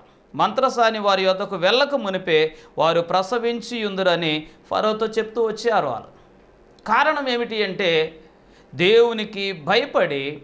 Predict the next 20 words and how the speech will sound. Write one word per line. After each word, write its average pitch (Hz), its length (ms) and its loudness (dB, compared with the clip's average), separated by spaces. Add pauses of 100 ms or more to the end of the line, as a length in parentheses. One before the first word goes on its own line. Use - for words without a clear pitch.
(320)
అనేక 254 380 -2
మంది 185 340 -2
పురుషులైనప్పటికీ, 220 920 -2
మగ 151 260 -4
బిడ్డలను 214 460 -2
వారు 208 160 2
జన్మించినప్పటికీ 208 960 -4
కూడా 156 580 -2 (380)
వారిని 160 600 0 (240)
బ్రతుకునిస్తూ 190 800 -2
వచ్చారు. 190 560 -2 (400)
అందును 320 260 0
బట్టి 175 540 0 (200)
దేవుడు 247 520 0
వారి 269 240 2
కుటుంబాలను 214 1000 0
అభివృద్ధి 220 480 -2 (120)
చేస్తూ 190 320 -8
వచ్చాడు. 185 640 -6 (600)
ఇక్కడ 220 440 2